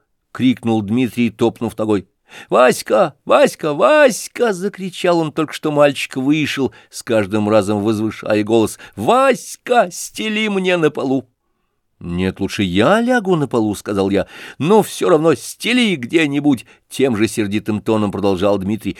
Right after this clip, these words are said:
«Васька, что ж ты не стелишь?» Но Васька, видимо, не понимал, чего от него требовали, и стоял, не двигаясь. «Ну что ж ты? Стели, стели, Васька, Васька!»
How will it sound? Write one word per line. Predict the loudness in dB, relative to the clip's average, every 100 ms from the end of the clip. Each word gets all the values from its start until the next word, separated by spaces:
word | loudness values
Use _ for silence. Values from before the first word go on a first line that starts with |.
| -10
«Васька, | -6 -2 2 0 -2 -10 -8 -8 -8
что | -6 -2 -2
ж |
ты | -2 -4
не | -4 -4
стелишь?» | -8 -6 -2 -2 -2 -8 -20 _ _ _ _ _ _ _ _ -16
Но | -8 -4 0
Васька, | 0 0 -2 -6
видимо, | -2 -2
не | -2
понимал, | -2 0 2 2 0
чего | -4 -2 -2
от | -2
него | -4 -6
требовали, | -4 0 2 2 2 0 _ _
и | -10
стоял, | -8 -4 -2 -2
не | -2
двигаясь. | -6 -6 -2 -4 -4 _ _ _ _ _ _ _ -2
«Ну | 2 4 2
что | -2 -6 2 2
ж | 2 -6 _ -14
ты? | -12 -12 -16 _ _ _ -18
Стели, | -10 -8 -4 -2 0 -2 -6
стели, | -12 -2 0 2 0 -4 -6
Васька, | 0 2 0 -8 -16 -4 -2 -2
Васька!» | 0 2 4 2 -4 -16 -18 -4 0 0